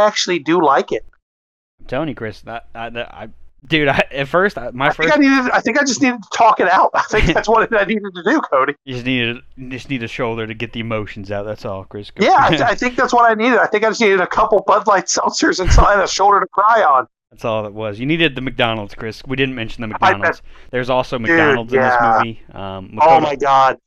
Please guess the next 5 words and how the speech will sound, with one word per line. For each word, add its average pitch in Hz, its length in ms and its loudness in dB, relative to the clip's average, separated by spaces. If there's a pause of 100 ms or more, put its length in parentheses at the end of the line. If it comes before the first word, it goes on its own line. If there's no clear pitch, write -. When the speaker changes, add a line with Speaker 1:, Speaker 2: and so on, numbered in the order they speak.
(120)
Speaker 2:
Makoto 107 280 -2
Speaker 1:
It 98 60 -10
Speaker 2:
Shinkai, 95 480 -6 (540)
his 110 300 -12 (440)
McDonald's 107 720 -6